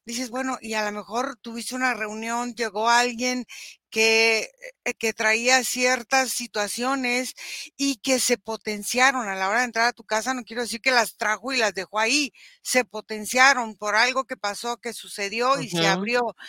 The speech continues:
Speaker 1: Entonces, bueno, y, y al final de cuentas, eh, son, son muchas cosas que quedan ahí en el, en el, ay, en el territorio, en el lugar, y sé que son muchas situaciones que se van presentando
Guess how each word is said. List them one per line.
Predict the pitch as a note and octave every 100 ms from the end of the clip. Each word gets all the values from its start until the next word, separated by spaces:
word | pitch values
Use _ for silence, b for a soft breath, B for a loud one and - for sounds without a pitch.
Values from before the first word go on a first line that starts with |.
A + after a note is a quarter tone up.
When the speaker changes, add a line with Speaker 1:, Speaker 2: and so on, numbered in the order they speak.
| B B
Speaker 1:
Entonces, | - A3 B3 B3 C4+ C4+ - B B
bueno, | A#3 C#4 B3 -
y, | B3 A#3+ B3+ A#3+
y |
al | A#3 A3+
final | A3+ A3 B3
de | D4+
cuentas, | - C#4+ C#4 D#4+ D4+ -
eh, | A#3+ A#3 -
son, | - A#3+ D4+ C4
son | B3+ C#4+
muchas | D4+ E4 - D4 -
cosas | C#4+ D#4 A#3 G#3+ -
que | G#3
quedan | - B3 C#4
ahí | C4+ A#3 B3+
en | C4 C4+
el, | C#4 -
en | A3+
el, | G#3+ G3+ - b b b
ay, | A#3+ A3 b b
en | G#3 A3
el | G#3
territorio, | A3 G3+ - B3 C#4
en | C#4
el | C#4
lugar, | C#4 C4 C4 C#4+ B B B
y | B3+ B3+ B3
sé | C4+
que | G#3+
son | B3 B3
muchas | C#4 C#4+ D#4 B3+
situaciones | C4+ A#3+ A3+ C4 C4 D4+ - B B B
que | B3+
se | B3
van | A#3+ B3+ C4+
presentando | C#4 C#4 B3+ A#3 G#3+ B3+ C4+ C4 G3+ G3+ G#3+